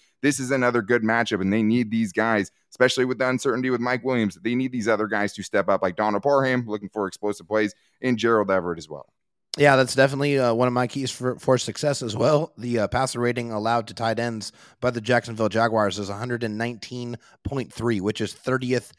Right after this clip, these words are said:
Speaker 2: in the N F L. They
Speaker 1: Not
Speaker 2: absolutely
Speaker 1: great.
Speaker 2: get dis-,
Speaker 1: <laughs>
Speaker 2: they get diced. They get diced up by the tight ends. And it's por-, part, you know, mo-, partially because of the linebackers. Aluakon's averaging over eighty percent reception percentage. Devin Lloyd,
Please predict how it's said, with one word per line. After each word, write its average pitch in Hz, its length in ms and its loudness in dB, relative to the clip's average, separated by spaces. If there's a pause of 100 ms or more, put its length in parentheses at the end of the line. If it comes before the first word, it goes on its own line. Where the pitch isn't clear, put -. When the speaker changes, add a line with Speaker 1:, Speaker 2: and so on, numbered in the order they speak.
(220)
Speaker 2:
in 127 140 -4
the 120 140 -2
N 113 100 0
F - 140 -6
L. 90 260 0 (320)
They 120 260 -2
Speaker 1:
Not 120 180 0
Speaker 2:
absolutely 117 360 0
Speaker 1:
great. 117 200 -2
Speaker 2:
get 170 160 -4
dis-, 285 320 2
Speaker 1:
<laughs> 208 160 -4
Speaker 2:
they 127 100 0
get 123 200 0
diced. 120 400 0 (320)
They 123 80 -2
get 123 200 0
diced 135 360 4
up 127 180 6
by 120 140 6
the 113 100 -2
tight 120 300 2
ends. 113 340 -2 (340)
And 151 300 2
it's 151 160 -6
por-, 196 280 6
part, 185 320 6
you 135 120 0
know, 123 80 2
mo-, 127 160 2
partially 160 400 0
because 135 300 0
of 117 100 2
the 113 100 0
linebackers. 107 600 2
Aluakon's 135 680 2
averaging 131 420 -2
over 127 260 -2
eighty 135 240 -6
percent 131 480 -4
reception 131 440 -4
percentage. 131 480 -2 (280)
Devin 131 280 4
Lloyd, 131 300 2